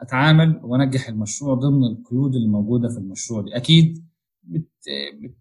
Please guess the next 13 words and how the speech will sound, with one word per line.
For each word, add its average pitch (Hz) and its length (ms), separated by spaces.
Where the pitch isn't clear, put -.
يعني 127 220
بيقابلك 135 520
مشاكل، 131 580
آه، 113 420
في 127 380
المؤسسات 117 460
الصغيرة 117 540
تحديدًا، 135 640
ولكن 147 640
أكيد 143 280
لو 117 220
شركة 123 360
كبيرة 147 640